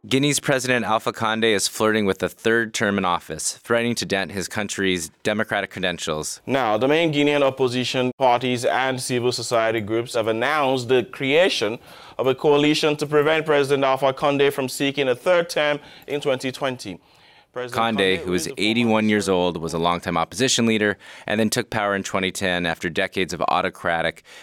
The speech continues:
Speaker 1: and military rule in Guinea. Joining me to discuss this risk of democratic backsliding is Professor Jim Abodi, who is the executive director of Afrobarometer, Doctor Christopher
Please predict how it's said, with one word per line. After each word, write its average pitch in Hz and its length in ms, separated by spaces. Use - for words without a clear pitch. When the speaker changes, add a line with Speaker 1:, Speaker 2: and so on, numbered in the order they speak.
Speaker 1:
and 98 120
military 92 440
rule 82 240
in 80 140
Guinea. 78 360
Joining 135 260
me 131 140
to 107 80
discuss 107 480
this 95 240
risk 104 280
of 90 120
democratic 92 520
backsliding 95 680
is - 160
Professor 98 500
Jim 95 240
Abodi, 117 540
who 101 100
is 98 120
the 95 120
executive 95 460
director 95 500
of 82 220
Afrobarometer, 95 800
Doctor 101 540
Christopher 107 760